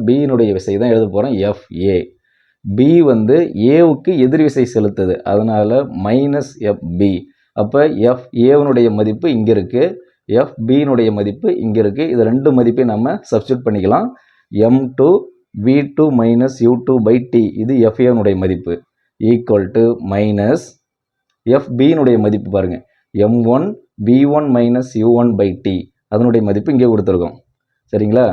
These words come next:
அடுத்தது பாருங்க, இந்த டி வந்து டிவைடில் இருக்கு, இது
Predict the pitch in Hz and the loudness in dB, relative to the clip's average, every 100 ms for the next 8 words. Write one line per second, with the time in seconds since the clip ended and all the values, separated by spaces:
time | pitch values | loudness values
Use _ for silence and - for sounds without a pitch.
0 | 92 107 117 123 113 117 131 120 110 127 | -2 -2 -2 0 0 0 2 0 0 2
1 | 147 139 110 110 170 240 - _ _ - | 2 2 2 2 0 0 -10 _ _ -2
2 | 113 127 156 135 117 123 135 135 - 117 | 2 4 4 2 0 2 0 0 -4 -4
3 | 110 | 0